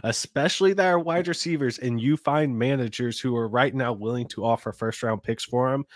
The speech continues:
and you are trying to tank, take those first round picks, 'cause this wide receiver class coming out is going to be stacked.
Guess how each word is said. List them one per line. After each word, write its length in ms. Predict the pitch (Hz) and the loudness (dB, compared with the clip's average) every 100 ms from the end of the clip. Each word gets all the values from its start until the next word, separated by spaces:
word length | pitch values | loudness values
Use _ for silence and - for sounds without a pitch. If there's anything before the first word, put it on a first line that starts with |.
| - - 107 | -20 -10 -6
and 140 | 98 | -2
you 100 | 113 | 2
are 80 | 139 | 2
trying 300 | - 135 131 | 6 4 4
to 120 | - | 0
tank, 380 | 104 131 143 - - - _ _ - | 0 2 2 -2 -14 -20 _ _ -6
take 460 | - 147 156 - | 4 4 4 2
those 200 | 127 131 | 2 2
first 320 | - 135 123 | 4 4 4
round 220 | 135 123 127 | 0 0 -2
picks, 260 | 123 - | -4 -4
'cause 260 | - 117 104 | -6 -6 -4
this 260 | 120 139 - | -4 -2 -2
wide 240 | 120 131 | 0 0
receiver 500 | 123 - 117 113 117 | -2 -2 -2 -2 -4
class 320 | - 110 110 | 0 0 0
coming 320 | - 113 107 | -4 -4 -2
out 240 | 107 107 107 | 0 0 -2
is 120 | 107 | -6
going 200 | 110 107 | -6 -6
to 140 | - 92 | -8 -10
be 160 | 101 | -8
stacked. 720 | 92 - - 110 95 87 - | -6 -8 -4 0 0 -2 -10